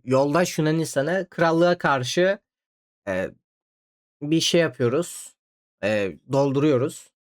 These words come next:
Kendileri sınırımızdaki kraliyet provokasyonları ortada. Bir sınır ihlali veya Makedonya'daki azınlık hakları ihlali yeterli bahane sunar. Yani bu, bu iki sunduğu şeyleri ben beğenmedim.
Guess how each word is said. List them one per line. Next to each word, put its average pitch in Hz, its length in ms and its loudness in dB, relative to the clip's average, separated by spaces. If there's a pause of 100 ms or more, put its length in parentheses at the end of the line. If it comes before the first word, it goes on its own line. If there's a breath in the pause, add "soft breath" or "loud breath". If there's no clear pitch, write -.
(600)
Kendileri 185 420 2
sınırımızdaki 190 1040 2
kraliyet 180 540 2
provokasyonları 175 840 0
ortada. 160 520 0
Bir 170 100 2
sınır 175 380 0
ihlali 135 520 -2
veya 143 200 2
Makedonya'daki 147 840 -2
azınlık 139 500 -2
hakları 123 340 -4
ihlali 120 580 -4 (380 soft breath)
yeterli 147 520 0
bahane 151 380 0
sunar. 135 600 -6 (720)
Yani 143 320 -2
bu, 160 280 -2
bu 175 120 4
iki 180 440 2
sunduğu 160 400 0
şeyleri 160 400 2
ben 147 200 0
beğenmedim. 131 500 -2